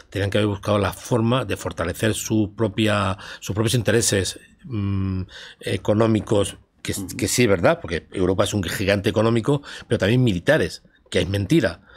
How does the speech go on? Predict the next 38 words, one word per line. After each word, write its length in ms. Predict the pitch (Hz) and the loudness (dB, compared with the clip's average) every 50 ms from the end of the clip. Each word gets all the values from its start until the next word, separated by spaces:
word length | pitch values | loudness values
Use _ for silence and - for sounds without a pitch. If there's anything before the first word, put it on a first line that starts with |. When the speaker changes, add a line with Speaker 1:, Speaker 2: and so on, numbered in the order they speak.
| - - _ | -20 -14 _
Speaker 1:
Porque 220 | - 90 - 92 | -10 -6 -4 -2
mientras 260 | 85 90 82 - 87 | -2 0 0 -2 -4
que 100 | - - | -2 -2
Europa 300 | 92 90 98 127 120 117 | 0 2 2 2 2 0
es 100 | 104 - | 0 0
un 220 | - 110 110 104 - | 0 -2 -2 -2 -4
gigante 380 | - 107 101 113 113 104 - 107 | -4 0 2 2 2 2 0 0
económico, 580 | - 117 117 117 120 127 120 - 139 147 151 - - - - - - - - _ _ _ _ _ _ _ | 2 2 2 2 2 2 2 2 0 -2 -2 -4 -10 -20 -20 -20 -20 -20 -20 _ _ _ _ _ _ _
en 280 | - 110 104 98 95 | -2 0 0 0 0
temas 360 | 92 - 104 113 117 110 92 110 | 0 0 2 2 2 0 0 0
de 260 | 117 110 110 110 104 | 0 0 0 0 0
diplomacia 760 | 95 110 101 107 101 101 120 123 - - - 98 90 82 - - - - - - - _ - | -2 -2 -2 -2 0 0 0 0 0 -2 -4 -6 -6 -8 -10 -18 -20 -20 -20 -20 -20 _ -6
y 120 | - 95 | -4 -4
en 100 | 92 87 | -4 -2
temas 340 | - 113 110 110 104 95 95 | 0 0 2 2 2 0 0
de, 640 | 101 101 95 92 90 90 92 92 92 92 92 92 95 | -2 -2 0 0 0 -2 -2 -2 -4 -4 -6 -6 -8
de 600 | 98 92 92 95 92 92 92 92 92 92 92 92 95 | -10 -8 -8 -6 -4 -4 -4 -4 -4 -6 -6 -8 -8
músculo 480 | 98 98 101 110 123 120 - - 123 113 | -8 -4 -2 0 0 0 0 0 2 2
militar, 360 | 113 110 101 - 113 127 135 | 2 2 2 2 0 0 0
Speaker 2:
Pinta 240 | 117 113 98 - 101 | 0 -4 -4 -2 -2
Speaker 1:
es 120 | 117 - 143 | 0 0 2
un 60 | 120 | 0
Speaker 2:
poco. 80 | 92 | 2
Speaker 1:
enano. 440 | 85 92 127 147 107 82 78 - - - - - - _ _ _ _ _ | 2 2 0 0 0 -4 -8 -12 -16 -20 -20 -20 -20 _ _ _ _ _
Es 160 | - - - | -14 -12 -10
un 60 | 98 | -8
enano 320 | 87 85 107 147 143 95 82 | -4 -2 0 0 0 0 0
al 100 | 82 80 | -2 -2
lado 120 | 78 82 | -4 -4
de 20 | 80 | -6
Estados 320 | - - 85 82 82 - | -6 -6 -8 -8 -8 -8
Unidos, 320 | - 101 101 113 135 143 - - - - _ - | -6 -4 -2 0 0 -2 -2 -8 -18 -20 _ -8
de 100 | - - | -6 -6
Rusia 320 | - 92 - - 143 139 | -4 -6 -2 -2 0 0
o 80 | 95 87 | 0 -2
incluso 280 | 82 - - - 90 | -4 -6 -8 -8 -8
de 120 | 76 76 - | -10 -6 -4
China. 380 | - - 131 104 78 - - | -2 0 0 -2 -2 -6 -10